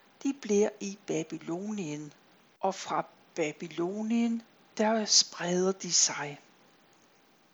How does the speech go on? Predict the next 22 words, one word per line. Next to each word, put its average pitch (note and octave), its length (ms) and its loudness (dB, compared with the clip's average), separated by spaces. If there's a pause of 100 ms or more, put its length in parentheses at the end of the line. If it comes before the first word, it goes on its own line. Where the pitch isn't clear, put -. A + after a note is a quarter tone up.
(420)
Med E3 100 -12
tiden B3+ 460 0 (220)
glemmer G#3+ 520 0 (180)
mennesker F#3+ 540 -4
Gud, D3+ 320 -12 (880)
men C3+ 140 -10 (140)
Gud B3+ 180 -2 (360)
glemmer F3+ 380 -2 (160)
ikke G#3 340 0 (120)
mennesker. D3+ 600 -4 (960)
Han A#2 160 -10
har C3+ 200 -8
lovet A3+ 460 0 (300)
aldrig A3+ 440 2
mere F#3+ 340 0 (160)
oversvømmelse. D3+ 1120 -4 (1500)
Gud C4 240 -2 (240)
har - 160 -2
lagt G3+ 420 -2
en G#3 160 -6
ny A#3 220 -2
plan G3 380 -4